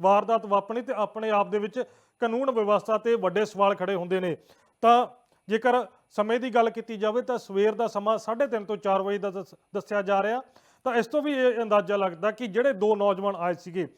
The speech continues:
ਜੋ ਜਾਣਕਾਰੀ ਮਿਲ ਰਹੀ ਹੈ ਕਿ ਬਾਈਕ ਤੇ ਸਵਾਰ ਹੋ ਕੇ ਦੋ ਨੌਜਵਾਨ ਜਿਹੜੇ ਆਏ ਸੀਗੇ, ਮੂੰਹ ਉਹਨਾਂ ਦੇ ਬੰਨੇ ਹੋਏ ਸਨ। ਤਾਂ ਪਹਿਲਾਂ ਸਿਕਿਉਰਿਟੀ ਗਾਰਡ ਜਿਹੜੇ ਬ-, ਇਸ ਕਲੱਬਾਂ ਦੇ ਬਾਹਰ ਬੈਠੇ ਹੋਏ ਸੀਗੇ, ਉਹਨਾਂ ਨੂੰ ਧਮਕੀ ਦਿੱਤੀ ਜਾਂਦੀ ਆ ਤੇ ਬਾਅਦ ਦੇ ਵਿੱਚ ਉਹਨਾਂ ਦੇ ਵੱਲੋਂ ਦੇਸੀ ਬੰਬ ਜਿਹੜੇ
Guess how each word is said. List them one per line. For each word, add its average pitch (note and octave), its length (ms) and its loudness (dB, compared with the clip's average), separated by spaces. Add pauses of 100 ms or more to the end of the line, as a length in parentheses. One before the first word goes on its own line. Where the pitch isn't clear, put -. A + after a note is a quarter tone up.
(320)
ਜੋ G#3 80 -2
ਜਾਣਕਾਰੀ G#3 480 0
ਮਿਲ G#3 180 -6
ਰਹੀ G3 180 -2
ਹੈ B3 40 -2
ਕਿ B3+ 220 -12 (340)
ਬਾਈਕ A3+ 220 4
ਤੇ C#4+ 180 -6
ਸਵਾਰ G#3+ 340 2
ਹੋ F#3 140 -4
ਕੇ A3 140 -6
ਦੋ G3+ 220 -2
ਨੌਜਵਾਨ G3 480 0
ਜਿਹੜੇ F#3+ 200 -4 (100)
ਆਏ F3+ 160 -2
ਸੀਗੇ, F#3+ 320 -2 (400)
ਮੂੰਹ B3+ 220 -2
ਉਹਨਾਂ A#3 180 0
ਦੇ G3+ 100 0
ਬੰਨੇ F3+ 280 0
ਹੋਏ G#3+ 200 0
ਸਨ। A3 260 0 (300)
ਤਾਂ A#3 80 -2
ਪਹਿਲਾਂ C4 340 2
ਸਿਕਿਉਰਿਟੀ A3+ 480 -4
ਗਾਰਡ G#3 180 4
ਜਿਹੜੇ G#3+ 180 0
ਬ-, E3+ 160 -10 (300)
ਇਸ A3+ 200 -2 (360)
ਕਲੱਬਾਂ G#3+ 320 4
ਦੇ A#3 100 0
ਬਾਹਰ G#3 220 4
ਬੈਠੇ G#3+ 280 0
ਹੋਏ A3+ 140 2
ਸੀਗੇ, G#3 200 -10
ਉਹਨਾਂ A3 260 -4
ਨੂੰ B3 140 -4
ਧਮਕੀ G3+ 300 -6
ਦਿੱਤੀ G3+ 280 -8
ਜਾਂਦੀ G3 340 -2
ਆ B3 140 2 (440)
ਤੇ B3 60 -6
ਬਾਅਦ A3+ 280 6
ਦੇ C4+ 80 -2
ਵਿੱਚ B3 180 -6
ਉਹਨਾਂ B3 240 -2
ਦੇ A#3 80 4
ਵੱਲੋਂ G#3 240 0
ਦੇਸੀ G3+ 400 -4
ਬੰਬ F#3+ 280 -2
ਜਿਹੜੇ F#3 280 0